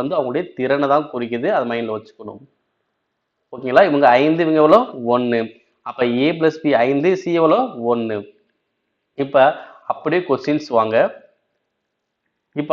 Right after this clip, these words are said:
அதே மாதிரி ஏ, பி பிளஸ் சி. ஓகேங்களா? இப்ப இவங்களோட மொத்த பங்கு இப்ப எவ்வளவு ஆயிடுச்சு? ஆறு பங்கு ஆயிடுச்சு. ஓகேவா? அப்ப ஏ பிளஸ் பி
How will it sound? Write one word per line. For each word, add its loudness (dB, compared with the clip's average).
அதே 4
மாதிரி 2
ஏ, 4
பி -2
பிளஸ் -2
சி. -8
ஓகேங்களா? -2
இப்ப 4
இவங்களோட 2
மொத்த 4
பங்கு 2
இப்ப 2
எவ்வளவு 6
ஆயிடுச்சு? 0
ஆறு 8
பங்கு -2
ஆயிடுச்சு. -6
ஓகேவா? 2
அப்ப 2
ஏ 0
பிளஸ் 2
பி -4